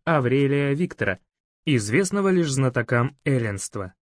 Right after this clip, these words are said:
И эта тема позволяет импровизатору создать шедевр о Клеопатре и её любовниках, готовых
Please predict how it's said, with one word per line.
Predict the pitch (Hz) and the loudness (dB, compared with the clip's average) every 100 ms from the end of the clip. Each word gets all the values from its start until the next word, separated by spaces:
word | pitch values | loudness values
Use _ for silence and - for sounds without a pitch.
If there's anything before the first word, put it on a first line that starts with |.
| _ _ _ _ | _ _ _ _
И | 139 | 4
эта | 127 123 120 | 6 6 2
тема | 104 214 202 120 | 0 2 2 2
позволяет | - 143 147 208 220 196 | 0 2 2 2 0 0
импровизатору | 156 165 151 131 202 220 196 | 0 2 2 2 2 0 0
создать | 180 165 156 143 185 165 | 0 0 0 0 -2 -2
шедевр | - 147 147 190 180 - | -2 0 2 2 0 0
о | 165 | -4
Клеопатре | 151 156 147 139 208 196 190 | 0 0 0 2 0 2 -2
и | - 175 | -2 0
её | 170 175 | 2 2
любовниках, | 180 180 170 180 107 101 107 - _ _ _ - | 2 2 4 2 2 -6 -10 -12 _ _ _ 0
готовых | 123 101 139 175 151 - | 2 2 2 2 2 -2